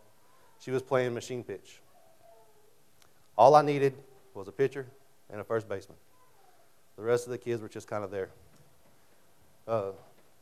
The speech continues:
you put your fastest kid at the pitcher's mound, and you put the kid that can catch the best at first base. Because most of the balls were just hit right there,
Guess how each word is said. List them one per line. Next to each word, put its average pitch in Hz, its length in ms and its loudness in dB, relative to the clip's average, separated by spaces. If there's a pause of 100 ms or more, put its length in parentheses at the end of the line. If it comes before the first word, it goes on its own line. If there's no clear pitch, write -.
(600)
you 117 80 -14
put 139 200 -4
your 117 80 -12
fastest 131 380 2
kid 139 220 0
at 135 80 -6
the 127 60 -16
pitcher's 120 320 0
mound, 117 260 -8 (580)
and 107 160 -12
you 110 80 -14 (220)
put 131 160 -4
the - 40 -20
kid 120 200 -2
that 117 80 -2
can - 120 -12 (120)
catch 113 80 -4
the 117 80 -14
best 117 220 -2
at - 60 -18
first 127 200 -6
base. 147 320 -6 (680)
Because 107 260 -4
most 117 220 4
of 127 60 -8
the 127 60 0
balls 113 280 6
were 113 80 -10
just 110 180 -12
hit 120 160 -6
right 120 240 4
there, 110 220 -8